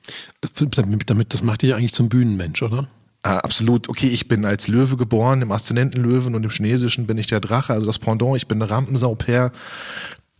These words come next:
Speaker 2: per Geburt. Und, äh, letztendlich ist es für mich das Schönste, was man tun kann. Im Mittelpunkt stehen und Leute begeistern.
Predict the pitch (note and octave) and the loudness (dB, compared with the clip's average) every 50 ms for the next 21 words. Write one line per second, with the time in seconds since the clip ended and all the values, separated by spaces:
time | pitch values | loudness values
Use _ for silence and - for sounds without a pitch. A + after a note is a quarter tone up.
0 | - - A2+ A#2+ A2 A#2+ G#2 C3+ F3 A3 - - - - - - - - - _ | 0 2 2 4 4 4 6 6 4 4 2 0 -8 -14 -16 -16 -16 -18 -10 _
1 | - C#3 C#3 C#3+ C#3 C3+ C#3 C3 - - - _ _ - - - C#3 - - - | 0 2 2 4 2 2 0 -2 -4 -6 -8 _ _ -10 -10 -10 -12 -16 -20 -14
2 | - - C3 D3 D3+ D3 - D3 E3 E3+ E3 E3 E3+ E3+ D#3+ - - - - D3 | -6 0 2 4 4 4 4 4 4 4 4 4 4 2 2 0 -4 -4 -2 0
3 | D3 D#3+ E3+ D#3 - - - - D#3 D#3+ E3 D#3+ - - - D3+ - - - D#3+ | 0 2 2 2 4 2 2 2 2 2 2 2 0 0 2 2 4 4 4 2
4 | E3+ F#3 - - D#3+ C#3+ D3 C#3 - - C#3 C#3 C#3+ - - F#3 F3 D#3 - - | 2 0 0 -2 -2 -2 0 0 0 0 0 -2 -2 -2 -2 -2 -2 0 0 -2
5 | A#2 A2+ A#2 - - - - A#2+ B2+ C#3+ D#3 D3+ - - E3+ D#3+ - - - D3+ | -2 -2 -4 -8 -8 -6 -2 0 0 0 0 -2 -2 -2 -2 -2 -2 0 0 2
6 | D#3 D#3+ D#3 D#3+ D#3+ E3 C#3+ B2+ B2+ C3 C#3 D3 - C#3 C#3 C3 A#2 G#2+ B2 B2+ | 2 2 2 0 -2 -2 -4 -2 0 2 2 2 2 0 0 2 2 2 2 2
7 | A#2+ - A2 E2 D#2 - G2+ | 2 0 -2 -4 -4 -6 -10